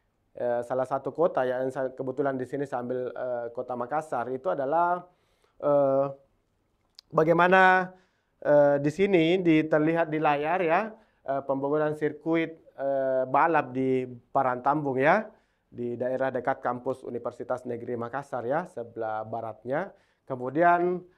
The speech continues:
adanya rencana pembangunan mal pelayanan publik Kota Makassar. Eh, mari kita berharap sama-sama, mudah-mudahan ini bisa segera terwujud, sehingga bisa, eh, membuat Makassar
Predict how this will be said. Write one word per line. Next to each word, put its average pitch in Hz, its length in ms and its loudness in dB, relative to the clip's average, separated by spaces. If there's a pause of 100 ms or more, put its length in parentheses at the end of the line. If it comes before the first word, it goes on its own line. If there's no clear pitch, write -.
(100)
adanya 147 400 -2
rencana 151 800 -2 (280)
pembangunan 151 880 0 (120)
mal 165 720 2 (460)
pelayanan 143 600 0
publik 147 600 -2
Kota 127 160 -4
Makassar. 113 560 -6 (400)
Eh, 113 240 -12
mari 113 240 -12
kita 127 340 -2
berharap 123 460 -8
sama-sama, 131 760 -4 (300)
mudah-mudahan 123 640 -8
ini 127 300 -8
bisa 123 240 -8
segera 117 400 -10
terwujud, 175 720 0 (320)
sehingga 127 420 -2
bisa, 151 600 -2 (320)
eh, 120 460 -4 (180)
membuat 131 400 -4
Makassar 135 800 -4